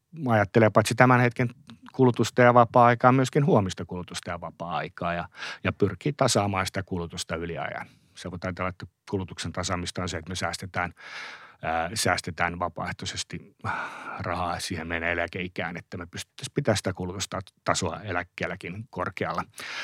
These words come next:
ää, korkealla ja sen takia luovutaan tämänhetkisen kulutuksesta, eli säästetään jonkin verran. Ja, ja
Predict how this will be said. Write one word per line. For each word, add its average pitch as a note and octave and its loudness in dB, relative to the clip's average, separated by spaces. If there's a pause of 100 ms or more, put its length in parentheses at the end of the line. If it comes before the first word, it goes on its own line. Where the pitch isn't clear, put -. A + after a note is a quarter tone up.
(340)
ää, F#2 4 (100)
korkealla F#2+ 0
ja F#2+ 0
sen F#2+ 0
takia F#2+ -4
luovutaan F#2+ -2
tämänhetkisen F2+ -6
kulutuksesta, - -10
eli - -18 (100)
säästetään - -8 (160)
jonkin F#2 -6
verran. G#2+ 0
Ja, B2+ 10
ja C3 8